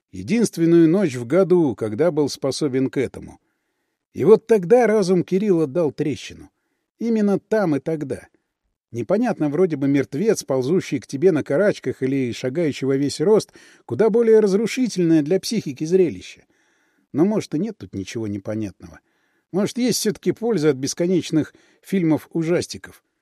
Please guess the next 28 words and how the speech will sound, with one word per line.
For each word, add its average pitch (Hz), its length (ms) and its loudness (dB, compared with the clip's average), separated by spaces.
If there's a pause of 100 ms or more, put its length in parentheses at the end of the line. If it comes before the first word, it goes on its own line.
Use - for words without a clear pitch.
(100)
Все, 285 240 0
что 254 180 0
может 240 400 4
предстать 190 720 0
глазу 165 400 2
гнусного, 160 600 0
мерзкого, 147 580 -2
отталкивающего, 160 1000 -2
ты 247 140 -6
уже 214 260 0
видел 156 360 -2
на 147 160 2
экране 147 400 0
и 104 40 -4
получил 180 440 -4
некий 165 340 -2
иммунитет. 127 640 -4 (640)
А 113 140 -2
вот 156 320 0
ауру 165 380 4
таких 196 560 -4
мест 175 340 0
киношники 190 560 -4
передавать 143 580 -2
не 175 140 0
умеют, 170 560 -2 (300)
к - 60 -20
счастью. - 540 -10